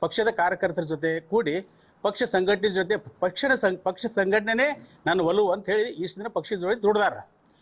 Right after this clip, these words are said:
ಪಕ್ಷದ ಜೋಡಿ ದುಡ್ದಾರ ಅಂದ್ರೆ ಅವ್ರಿಗೆ ಎರಡು ಸರಿ ticket ತಪ್ಪಿದ್ರು ಅವ್ರು ಎಲ್ಲಿ ಹಲ್ಚಲ್ ಮಾಡಿ ಯಾವುದೇ ಪಾರ್ಟಿಗೆ ಹೋಗೋದಾಗ್ಲಿ, ಪಕ್ಷಕ್ಕೆ ಏನೋ ಒಂದು ದುಃಖ ಮಾಡಿಲ್ಲ ಅವರು. ಇಂಥ ಕಾರ್ಯಕರ್ತರ ticket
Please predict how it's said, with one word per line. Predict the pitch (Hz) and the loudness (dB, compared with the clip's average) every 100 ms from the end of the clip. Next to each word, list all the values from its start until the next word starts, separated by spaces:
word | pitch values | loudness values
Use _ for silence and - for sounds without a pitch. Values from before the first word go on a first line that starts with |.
| _ _ _ - | _ _ _ -2
ಪಕ್ಷದ | 240 - 254 | -2 0 0
ಜೋಡಿ | 254 254 | 2 4
ದುಡ್ದಾರ | 220 214 233 233 | 4 2 2 0
ಅಂದ್ರೆ | 262 247 | 0 0
ಅವ್ರಿಗೆ | 233 190 180 | 0 0 2
ಎರಡು | 233 | 2
ಸರಿ | 214 254 | 2 -2
ticket | 208 202 208 | -2 -6 -4
ತಪ್ಪಿದ್ರು | 214 180 214 220 254 294 - - - 160 | -2 2 2 2 0 -2 -8 -14 -2 0
ಅವ್ರು | 180 | 2
ಎಲ್ಲಿ | 196 | 4
ಹಲ್ಚಲ್ | 202 180 185 208 | 2 2 2 0
ಮಾಡಿ | 196 202 | 2 2
ಯಾವುದೇ | 185 190 196 | 2 2 2
ಪಾರ್ಟಿಗೆ | 175 180 180 | 0 0 0
ಹೋಗೋದಾಗ್ಲಿ, | 185 185 185 175 180 185 _ - | -2 0 0 0 -4 -6 _ -4
ಪಕ್ಷಕ್ಕೆ | 170 - 170 170 | -2 0 0 0
ಏನೋ | 175 | 2
ಒಂದು | 185 175 185 170 139 | 2 2 0 0 -2
ದುಃಖ | 143 | -2
ಮಾಡಿಲ್ಲ | 214 208 185 208 | 0 2 2 4
ಅವರು. | 147 - - _ _ _ - | 2 0 -12 _ _ _ -6
ಇಂಥ | 185 269 | -2 0
ಕಾರ್ಯಕರ್ತರ | 254 240 247 240 233 | 2 0 0 -2 -4
ticket | 196 190 233 | -4 -4 -2